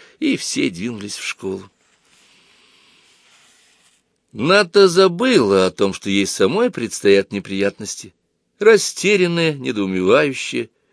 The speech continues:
она шла и думала только о том, как бы перекинуться с Федей хотя бы двумя словами, но к путешественнику даже приблизиться было нельзя, не то что поговорить. Так тесно окружили его мальчишки. Одни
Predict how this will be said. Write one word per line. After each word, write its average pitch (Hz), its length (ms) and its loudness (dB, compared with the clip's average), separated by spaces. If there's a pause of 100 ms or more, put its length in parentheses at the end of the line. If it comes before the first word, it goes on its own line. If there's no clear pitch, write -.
(140)
она 110 220 0
шла 220 260 -2
и 185 120 2
думала 147 340 -2
только 190 380 -2
о 185 60 -6
том, 147 280 -4 (180)
как 131 140 -4
бы 127 160 2 (200)
перекинуться 190 720 -6
с - 100 -10
Федей 120 280 -6
хотя 143 220 -8
бы 139 100 -12 (220)
двумя 190 360 0
словами, 185 680 -2 (280)
но 110 200 -4
к - 40 -20
путешественнику 110 1040 -8
даже 92 260 -4 (300)
приблизиться 113 760 -2
было 98 160 0
нельзя, 95 400 0 (340)
не 98 120 -8
то 107 160 2
что - 140 -6
поговорить. 95 460 -2 (400)
Так - 220 -4
тесно 165 600 -2 (200)
окружили 95 500 -6
его 98 140 -6
мальчишки. - 580 -10 (1120)
Одни 113 640 0